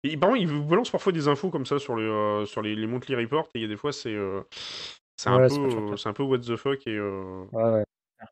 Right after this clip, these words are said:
Speaker 1: Alors, il y a le nouvel outil notamment qui est arrivé, alors je sais pas si vous l'avez vu, je crois que c'est fait par la, la communauté qui s'appelle, euh, Shiny Tracker App, hein, qui permet de montrer notamment toutes les avancées au niveau du Progress Tracker,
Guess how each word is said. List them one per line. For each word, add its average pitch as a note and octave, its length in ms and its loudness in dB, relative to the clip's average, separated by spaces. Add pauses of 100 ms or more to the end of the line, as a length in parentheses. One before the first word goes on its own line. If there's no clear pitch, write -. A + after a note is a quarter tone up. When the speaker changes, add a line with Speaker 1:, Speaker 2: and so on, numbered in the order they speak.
(220)
Speaker 1:
Alors, A#2 180 4
il C#3+ 60 4
y - 20 6
a F#3 40 6
le A3+ 140 6
nouvel G#3+ 260 6
outil G#3+ 220 0
notamment E3 360 4
qui - 240 0
est C#3 40 8
arrivé, C#3 280 4
alors C3+ 120 4
je - 60 -4
sais - 60 -6
pas F#3 60 2
si - 120 0
vous D#3+ 100 0
l'avez D3+ 220 8
vu, E3 140 2
je - 60 -6
crois C3 100 -6
que - 60 -4
c'est C3 100 0
fait E3 160 0
par D3 160 4
la, B2 160 8
la A#2+ 100 4
communauté B2+ 380 0
qui - 80 -6
s'appelle, B2 260 2
euh, A2+ 180 2
Shiny G3 280 0
Tracker F3 440 2
App, E3 320 2
hein, A#2 140 0
qui B2+ 140 -10
permet C#3+ 260 4
de D#3+ 60 0
montrer C#3+ 260 0
notamment C#3 320 2
toutes - 220 -8
les C3 100 2
avancées C3 300 4
au D#3 80 2
niveau B2+ 180 -2
du B2+ 100 -6
Progress C3+ 300 2
Tracker, F3 360 4